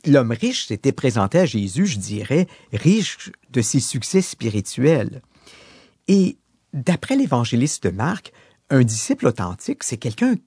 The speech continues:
qui reconnaît ses pauvretés, puis qui crie avec confiance vers Jésus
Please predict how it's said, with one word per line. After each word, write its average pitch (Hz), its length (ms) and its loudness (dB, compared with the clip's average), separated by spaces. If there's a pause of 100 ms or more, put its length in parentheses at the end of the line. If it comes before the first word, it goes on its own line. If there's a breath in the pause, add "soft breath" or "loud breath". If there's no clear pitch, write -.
qui - 140 -10
reconnaît 139 460 2
ses 139 160 0
pauvretés, 127 720 -2 (720 soft breath)
puis 170 120 2
qui 185 180 -2
crie 294 440 -4 (140 soft breath)
avec 120 300 0
confiance 120 580 0
vers 113 220 -6
Jésus 101 500 -8